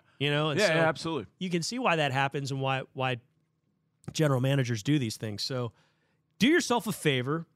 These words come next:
Speaker 1: Start doing a mock draft simulator at least once a week. I do a couple a day, and it's helped me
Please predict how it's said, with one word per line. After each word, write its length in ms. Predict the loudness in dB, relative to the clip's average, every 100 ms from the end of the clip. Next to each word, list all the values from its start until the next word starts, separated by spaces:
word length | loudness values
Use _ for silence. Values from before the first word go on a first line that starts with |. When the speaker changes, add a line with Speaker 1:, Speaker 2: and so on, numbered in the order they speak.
| _ _ _ _ _ -12
Speaker 1:
Start 400 | -4 0 0 2
doing 320 | 2 2 2 -2
a 60 | -2
mock 360 | 2 2 0
draft 280 | 0 2 2
simulator 640 | -2 -4 -4 -2 -2 -2 -4
at 120 | -6
least 280 | -6 -6 -6
once 260 | -2 -2 -2
a 60 |
week. 320 | -6 -8 -10 _
I 100 | -2
do 140 | 2 2
a 40 |
couple 300 | 0 -2 -4
a 60 | -6
day, 460 | -6 -2 -2 -2 -6 _ _ _ -6
and 100 | -6
it's 100 | -2
helped 160 | -4
me 280 | -2 -2 -4